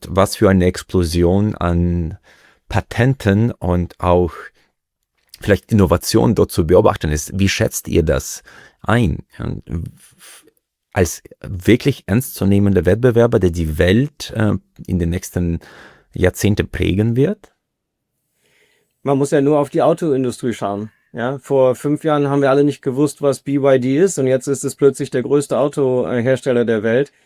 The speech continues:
Speaker 2: Ähm, und das Auto ist ja gut.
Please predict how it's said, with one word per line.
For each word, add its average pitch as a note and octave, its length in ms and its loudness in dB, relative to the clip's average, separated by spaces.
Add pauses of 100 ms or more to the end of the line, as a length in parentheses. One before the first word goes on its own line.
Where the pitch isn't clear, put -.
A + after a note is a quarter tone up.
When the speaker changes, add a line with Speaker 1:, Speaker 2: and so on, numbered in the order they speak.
(440)
Speaker 2:
Ähm, B2+ 480 0 (420)
und D3 140 0
das C#3+ 120 -2
Auto C#3+ 380 0
ist C#3 140 -2
ja D3+ 80 4
gut. D3+ 400 -2